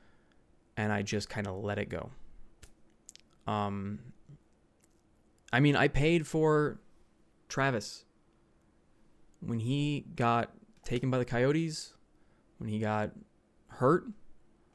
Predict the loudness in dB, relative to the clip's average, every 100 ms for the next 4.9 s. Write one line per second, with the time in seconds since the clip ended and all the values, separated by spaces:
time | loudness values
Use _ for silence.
0 | _ _ 2 4 4 2 0 -2 -2 0
1 | 0 -2 -4 -4 -2 -2 0 -2 -4 -10
2 | _ _ _ _ _ _ _ _ _ _
3 | _ _ _ _ -6 -2 0 0 0 -2
4 | -4 -6 -6 -2 0 0 -2 -2 -4